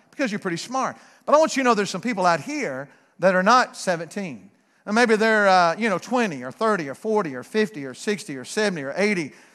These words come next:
And if you're over eighty, then hallelujah, amen, all right? But you know what? Some of these friends, though we love them and appreciate them,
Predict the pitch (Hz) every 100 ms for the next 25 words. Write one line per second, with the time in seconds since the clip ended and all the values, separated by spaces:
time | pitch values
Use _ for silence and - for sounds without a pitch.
0 | _ - 156 151 160 208 190 202 214 220
1 | 165 139 - 202 208 202 151 123 139 185
2 | 190 190 131 123 143 165 208 - - _
3 | - 151 208 208 160 - 254 226 170 -
4 | 170 143 127 127 135 - _ _ _ 170
5 | 175 170 170 196 214 170 147 131 - 196
6 | - 151 143 131 123 113